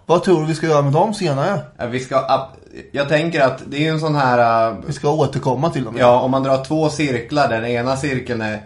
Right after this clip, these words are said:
Speaker 2: ditt intresse för romerska riket och andra cirkeln är min förkärlek för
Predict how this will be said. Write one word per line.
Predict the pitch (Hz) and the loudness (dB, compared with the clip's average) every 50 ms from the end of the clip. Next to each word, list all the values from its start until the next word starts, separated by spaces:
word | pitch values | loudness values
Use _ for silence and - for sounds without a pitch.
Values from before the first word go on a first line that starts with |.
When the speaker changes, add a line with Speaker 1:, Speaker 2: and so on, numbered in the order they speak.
| - - - - | -16 -20 -20 -18
Speaker 2:
ditt | - 117 110 143 147 147 143 - | -12 -8 -4 -4 -4 -4 -4 -8
intresse | - - 127 120 113 120 120 117 117 - - 107 | -8 -6 -4 -4 -2 -2 -2 -2 -2 -4 -6 -8
för | 110 113 110 | -6 -4 -4
romerska | 113 113 113 110 107 101 - - - | -4 -4 -4 -6 -6 -6 -4 -4 -4
riket | 113 113 110 110 - 135 131 131 | -2 -4 -6 -6 -6 -4 -2 0
och | 123 117 | 0 0
andra | 113 113 117 | 0 -2 -4
cirkeln | 120 - 123 117 113 104 - 117 110 107 | -4 -4 -4 -4 -6 -6 -6 -6 -4 -2
är | 107 101 101 101 101 | -2 -2 -2 -2 -2
min | 104 113 117 120 120 117 117 | -2 -4 -4 -4 -4 -6 -6
förkärlek | 117 - 123 113 110 107 - - 110 104 107 104 104 101 104 | -4 -2 -2 0 0 -2 -2 -4 -4 -2 -2 -2 -2 -2 -4
för | - - 104 98 95 95 - | -6 -6 -6 -6 -6 -6 -10